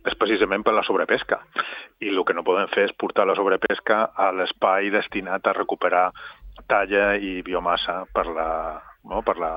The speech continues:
per la biodiversitat. I, i no mos pareix que és el que toqui. Mm, entenem que el que s'ha de fer és multiplicar el número de reserves. Tenim molt poc espai reservat i molt poc de, espai dedicat a, a recuperar les espècies.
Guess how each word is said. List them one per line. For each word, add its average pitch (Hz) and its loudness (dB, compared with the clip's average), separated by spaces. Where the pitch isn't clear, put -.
per 87 -2
la 85 -4
biodiversitat. - -8
I, 107 4
i 110 -2
no 117 2
mos 123 4
pareix 101 0
que 85 -2
és 80 -2
el 82 -8
que - -8
toqui. 113 -2
Mm, 92 -16
entenem 113 2
que 117 2
el 120 4
que 107 0
s'ha 117 6
de - -2
fer 123 6
és - -12
multiplicar 117 2
el 101 -4
número 98 0
de 92 4
reserves. 87 -4
Tenim 101 -2
molt 113 2
poc 117 4
espai 101 0
reservat 113 2
i 131 0
molt 104 2
poc 95 0
de, 104 0
espai 98 -2
dedicat 98 0
a, 92 0
a 113 0
recuperar 90 0
les 82 -10
espècies. - -6